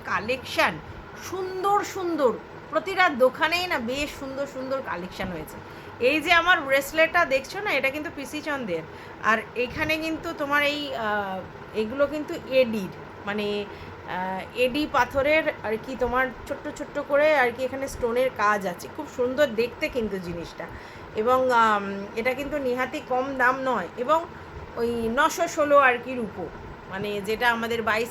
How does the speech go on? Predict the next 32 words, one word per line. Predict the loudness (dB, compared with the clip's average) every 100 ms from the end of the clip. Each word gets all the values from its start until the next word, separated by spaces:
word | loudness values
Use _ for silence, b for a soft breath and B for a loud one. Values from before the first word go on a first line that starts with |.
| 0
ক্যারেট, | 2 4 2
আহ, | -4 -12 -12 -10 -6 -4
সোনা | 0 4 6
হয়, | 6 4 4 0
সেরকম | 0 0 -2
এটা | -2 -2
কিন্তু | -4 -4
নশো | -4 -2 -2 -4
ষোলো | -4 -2 -2
রূপো, | -2 -6 -10 -14 -14 -8
ঠিক | -4
আছে? | -4 -4
এবং | -4 -4 -6 B B B
এর | -6 -4
পিউরিটি | -4 -2 -2 0 2
আছে। | 2 0 -4 -2
তোমরা | -2 0 0 0
যদি | -2 -4 -4 -6
আর | -6 -6
কি | -8 -6
কেনো, | -2 0 0 2
তারপরে | 2 2 0 -2
তোমরা | -2 -2
যদি | -2 -2
এক্সচেঞ্জ | -4 -6 -6 -2 -2 -2
করতে | 2 2 4 0
যাও, | 2 0 -2 B B -2
তখন | 0 0 0
কিন্তু | -2 -4
এর | -6 0 2 2 0
যে | 0 0
রূপোটা | 0 0 2 4 4